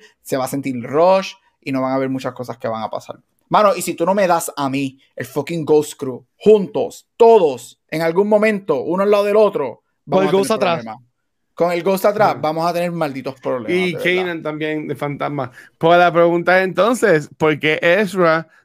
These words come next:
Speaker 3: no ayudó en las secuelas?
Speaker 2: Ah.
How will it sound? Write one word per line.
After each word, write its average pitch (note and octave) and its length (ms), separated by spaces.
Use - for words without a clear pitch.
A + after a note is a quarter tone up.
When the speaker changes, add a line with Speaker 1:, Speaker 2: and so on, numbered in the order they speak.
Speaker 3:
no C#3+ 160
ayudó D#3+ 920
en C#3 500
las C3 400
secuelas? C3 640
Speaker 2:
Ah. C3 380